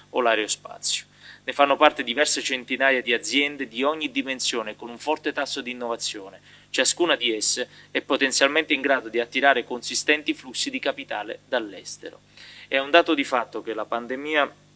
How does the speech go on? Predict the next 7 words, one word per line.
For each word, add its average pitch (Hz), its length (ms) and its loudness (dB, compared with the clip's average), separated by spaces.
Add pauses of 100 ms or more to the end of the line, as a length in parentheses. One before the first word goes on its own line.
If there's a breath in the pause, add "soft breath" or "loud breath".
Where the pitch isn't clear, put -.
(480)
abbia 123 300 2
causato 123 640 4
decremento, 123 1000 -2
un 117 120 -14
decremento 120 560 -2
senza 131 380 0
precedenti 113 680 -4